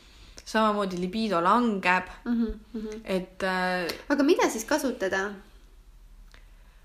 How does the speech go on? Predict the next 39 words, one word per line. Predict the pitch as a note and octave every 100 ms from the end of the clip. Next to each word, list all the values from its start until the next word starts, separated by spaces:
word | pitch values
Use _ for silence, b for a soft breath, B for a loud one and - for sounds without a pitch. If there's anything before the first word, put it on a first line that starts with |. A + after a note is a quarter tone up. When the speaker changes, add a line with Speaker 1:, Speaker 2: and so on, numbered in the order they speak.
| b b b - -
Speaker 1:
No | G#3+
see | - C#4+
tuleb, | C4+ B3 G#3
noh, | G#3+ A#3
selles | C#4 C#4+ G#3
mõttes | F#3+ -
see | G#3
tuleb | A#3+ B3+ G3+
nagu | F#3
enda | A3 A#3+ F#3+
jaoks | G#2+ -
selgeks | G#3+ F#3 -
teha. | F3
Ma | F#3 A#3
ei |
ütle | A#3+ F#3+
tegelikult, | F#3+ F#3+ -
et | F3+ F#3+
naised, | G#3+ G3+
kes | F3 E3+
neid | E3
võtavad, | G3+ G3+ - B2 -
et, | E3 -
äh, | - F3+
noh, |
midagi | F3+ F#3 F3 F#3
otseselt | F#3 F3 E3+
nagu, | E3+ E3+ E3+ E3+ E3+ E3+ B B B B B B B - - _ _ _
ma | G3 G#3+
saan | A#3
aru, | B3+ C4 F3 F#3
see | A3
ongi, | A#3 G3 F3+
sa | G#3
oled | G3
surutud, | A3 B3+ A3 F#3+ F3 -
äh, | F3+ F3+
esiteks | G#3+ G3 F3+ - F3+
selle, | F3+